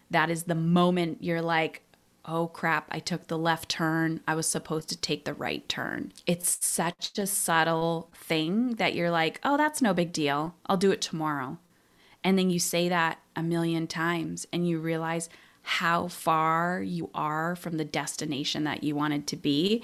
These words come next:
And it's like, don't slip on those habits. It creeps up on you and you're like, <gasps> "How did I get here?"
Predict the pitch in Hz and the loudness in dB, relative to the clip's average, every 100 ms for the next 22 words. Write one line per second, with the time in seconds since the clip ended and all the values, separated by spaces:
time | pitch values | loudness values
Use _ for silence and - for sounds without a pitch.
0 | - - - - 147 147 - 151 147 - | -6 -18 -16 -10 -8 -6 -6 -6 -6 -10
1 | _ 160 151 170 - - 170 170 165 160 | _ 0 0 0 0 2 0 0 0 2
2 | 147 - 151 156 143 - - - 147 151 | 0 0 0 0 -4 -4 -8 -6 -4 -4
3 | - - - - 175 175 175 160 - 165 | -6 -16 -8 -2 0 0 0 0 -2 0
4 | 175 180 180 175 170 165 151 - - _ | 0 2 2 2 2 0 -2 -6 -8 _
5 | - 175 175 170 165 170 165 175 - - | -6 0 2 2 0 0 2 2 -2 -6
6 | - 123 117 | -4 -4 -6